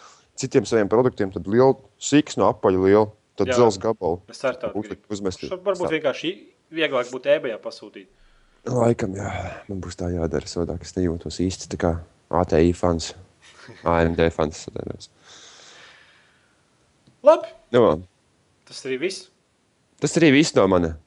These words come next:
Speaker 1: Eh, viens mazs solis priekš cilvēka,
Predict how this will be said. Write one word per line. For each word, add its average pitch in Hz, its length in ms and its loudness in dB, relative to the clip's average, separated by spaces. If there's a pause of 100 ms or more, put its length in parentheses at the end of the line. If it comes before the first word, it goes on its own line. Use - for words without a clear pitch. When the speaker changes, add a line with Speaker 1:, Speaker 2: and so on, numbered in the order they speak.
(240)
Speaker 1:
Eh, 87 280 2 (580)
viens 139 280 2
mazs 135 360 0
solis 131 260 -2
priekš - 280 -12
cilvēka, 120 540 2